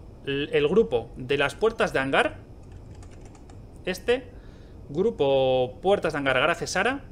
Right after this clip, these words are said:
¿vale? Que nos haga abierto y cerrado. Cuando esté abierto que nos la cierre y cuando esté cerrado que nos la abra. Entonces, vamos a, vamos a ir viendo paso por paso, porque luego le vamos a meter más cosillas. Vamos a ir paso por paso a ver si funciona correctamente esto.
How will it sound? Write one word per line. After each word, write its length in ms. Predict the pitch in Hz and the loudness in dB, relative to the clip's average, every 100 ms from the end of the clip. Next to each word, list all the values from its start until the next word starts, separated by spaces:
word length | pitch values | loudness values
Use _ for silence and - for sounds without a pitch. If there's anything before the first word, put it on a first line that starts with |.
| - 151 | -14 -2
¿vale? 260 | 175 214 | -2 0
Que 100 | 151 | -2
nos 160 | 143 156 | -2 0
haga 380 | 190 233 - - - | 2 2 2 -10 -2
abierto 680 | 143 185 220 - 240 - - | 0 4 4 4 0 0 -10
y 200 | 135 - | -10 -10
cerrado. 480 | - 127 117 113 107 | -6 -4 -2 -2 -4
Cuando 160 | 117 113 | -6 -8
esté 500 | - 135 131 - - - 131 | -4 -2 -2 -4 -12 -4 0
abierto 320 | 135 127 135 | 2 2 -2
que 60 | |
nos 100 | 135 | -2
la 100 | 147 | -4
cierre 240 | 135 208 240 | 0 2 2
y 40 | |
cuando 180 | 139 120 | 0 -2
esté 180 | 113 127 | -2 -2
cerrado 300 | 127 165 185 | 0 2 2
que 80 | 127 | -2
nos 100 | 113 | 0
la 120 | 113 | 0
abra. 140 | 110 | 0
Entonces, 460 | 120 160 120 117 - - - - - | 0 0 0 -2 -6 -16 -16 -16 4
vamos 200 | 196 196 | 6 6
a, 160 | 185 - - - - - | 4 0 -12 -14 -14 -2
vamos 300 | 175 214 202 | 2 2 4
a 60 | |
ir 160 | 170 - | 2 2
viendo 320 | 156 147 123 | 0 0 2
paso 260 | 233 233 233 | 4 4 2
por 160 | 180 156 | 0 2
paso, 320 | 196 - 262 | 2 2 0
porque 180 | 139 127 | -2 0
luego 220 | 151 180 | 2 4
le 60 | 175 | 2
vamos 180 | 170 165 | 2 -2
a 80 | 151 | -4
meter 240 | 143 151 | 0 0
más 180 | 147 - | 0 -4
cosillas. 500 | 131 175 208 233 - - - | -4 0 0 0 -4 -14 0
Vamos 240 | 190 220 | 4 4
a 40 | 202 | 4
ir 100 | - | 4
paso 240 | 214 190 | 2 2
por 160 | 170 160 | 0 2
paso 180 | 214 165 | 2 4
a 40 | |
ver 100 | 185 | 2
si 200 | - 233 | 2 -6
funciona 640 | - 131 120 180 214 - | -4 -6 -2 -2 -2 -4
correctamente 680 | - 127 - 135 117 120 117 - | -4 -2 -2 -4 -4 -4 -6 -4
esto. 280 | 123 - | -8 -8